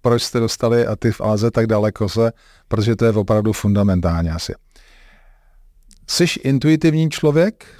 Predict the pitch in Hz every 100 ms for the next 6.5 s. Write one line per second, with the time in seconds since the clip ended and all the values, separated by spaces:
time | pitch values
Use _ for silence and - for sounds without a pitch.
0 | _ - 139 127 131 117 131 - 139 143
1 | 135 131 147 165 - 135 175 - 127 117
2 | 110 104 107 107 107 - - 113 - 107
3 | - 104 110 110 110 104 92 101 92 85
4 | - _ - - 110 113 107 107 117 113
5 | - - 107 - 107 - 104 98 98 -
6 | 117 - 120 113